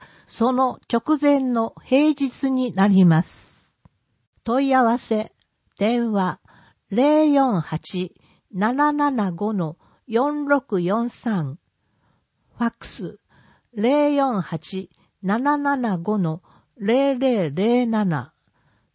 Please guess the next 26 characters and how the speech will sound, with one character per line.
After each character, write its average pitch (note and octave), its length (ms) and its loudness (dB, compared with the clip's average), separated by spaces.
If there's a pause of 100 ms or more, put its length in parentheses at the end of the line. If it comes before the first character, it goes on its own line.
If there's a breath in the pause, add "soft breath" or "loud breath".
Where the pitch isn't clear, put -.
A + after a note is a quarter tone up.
メ G#3+ 320 2
ー - 20 -4
ル、 F#3 300 -4 (600)
エ B3 80 2
ス D#3+ 340 -10 (380)
五 C4+ 340 2
三 A3 520 -4
零 C4+ 340 2
零 A#3 760 0
ア F3+ 80 -4
ッ F3+ 100 -4 (140)
ト C4 120 0
マ A#3+ 220 0
ー F3+ 40 -2
ク - 340 -8 (1000 soft breath)
シ D#4 480 0
ー D4 80 0
ア C#4+ 60 2
イ B3+ 140 2
テ - 160 -4
ィ C#4 180 0
ー C#4+ 60 0
ワ C4 140 0
イ F3+ 140 0
ド C#3 160 -4
ッ - 60 -10